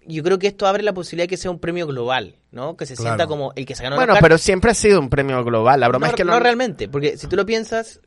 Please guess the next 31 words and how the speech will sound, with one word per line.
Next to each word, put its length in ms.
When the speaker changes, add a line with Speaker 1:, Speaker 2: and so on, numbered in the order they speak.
Speaker 1:
todo 240
lo 60
Speaker 2:
Siempre 80
Speaker 3:
Bueno, 160
Speaker 2:
ha 20
Speaker 3:
está 220
Speaker 2:
sido 100
Speaker 3:
también 240
el 140
de 100
Venice, 540
está 240
el 100
de 380
la 180
Cannes, 460
que 80
es 40
de 60
Speaker 1:
Incluso 140
Speaker 3:
Francia. 400
Speaker 1:
pero 80
incluso 340
Roma, 420
ponte 240
tú, 320
es 80
una 120
película 240
de 100
Netflix. 500